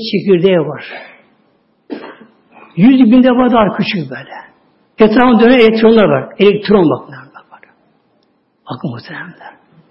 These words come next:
Düşünün ki orta çağda yani atom diye bir şey bilmediği zamanlarda zaten zerre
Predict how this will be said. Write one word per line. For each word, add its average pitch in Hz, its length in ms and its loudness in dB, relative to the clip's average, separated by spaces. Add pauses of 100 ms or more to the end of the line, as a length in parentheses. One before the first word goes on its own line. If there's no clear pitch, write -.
(1120)
Düşünün 254 480 2
ki 240 160 0
orta 214 360 2 (100)
çağda 180 400 2 (960)
yani 190 240 0 (240)
atom 190 400 -2
diye 180 160 0
bir 160 60 -6 (100)
şey 180 140 0
bilmediği 185 360 0
zamanlarda 160 800 -2 (1000)
zaten 180 460 -2 (160)
zerre 233 640 -2